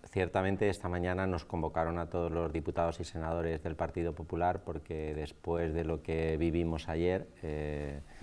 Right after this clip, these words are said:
que el presidente del gobierno desapareció durante cinco días para luego decir, eh, que seguía siendo el presidente, o que iba a seguir siendo el presidente del gobierno, eh,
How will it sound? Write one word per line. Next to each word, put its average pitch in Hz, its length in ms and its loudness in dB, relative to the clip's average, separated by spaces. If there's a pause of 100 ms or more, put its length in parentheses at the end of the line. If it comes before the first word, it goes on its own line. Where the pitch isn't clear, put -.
(300)
que 82 180 2
el 80 160 4
presidente 87 400 2
del 90 80 2
gobierno 85 760 2
desapareció 85 580 0
durante 85 300 2
cinco 85 320 0
días 85 280 4
para 80 220 -2
luego 82 400 2
decir, 82 640 2
eh, 80 420 -2
que 80 120 0
seguía 82 420 4
siendo 82 400 0
el 80 80 0
presidente, 80 400 0
o 65 40 -4
que 87 80 2
iba 87 100 6
a 80 40 0
seguir 85 220 0
siendo 85 220 0
el 78 60 -2
presidente 82 360 0
del 82 60 2
gobierno, 85 440 4 (760)
eh, 90 240 6